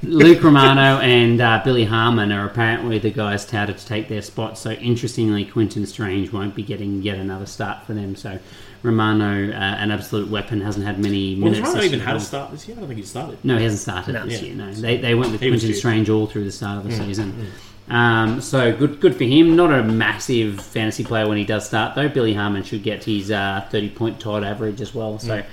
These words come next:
Speaker 1: that'd be good.
Speaker 2: Excellent.
Speaker 1: Um, also, they are expecting, they have confirmed George Bridge coming back from his hamstring and knee, and Cody Taylor coming back from his calf injury as well. So both are expected fit.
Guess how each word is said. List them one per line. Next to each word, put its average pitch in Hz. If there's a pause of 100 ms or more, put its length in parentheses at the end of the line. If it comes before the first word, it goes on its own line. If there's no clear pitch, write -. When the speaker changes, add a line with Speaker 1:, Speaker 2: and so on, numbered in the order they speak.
(160)
Speaker 1:
that'd 107
be 117
good. 196 (440)
Speaker 2:
Excellent. 120 (280)
Speaker 1:
Um, 135 (300)
also, 160
they 123
are 143
expecting, 117
they 113
have 117
confirmed 113
George 120
Bridge 135 (100)
coming 113
back 110
from 110
his 104
hamstring 110
and 107
knee, 107
and 123
Cody 110
Taylor 104
coming 107
back 101
from 101
his 101
calf 107
injury 101
as 95
well. 101
So 110
both 107
are 107
expected 101
fit. -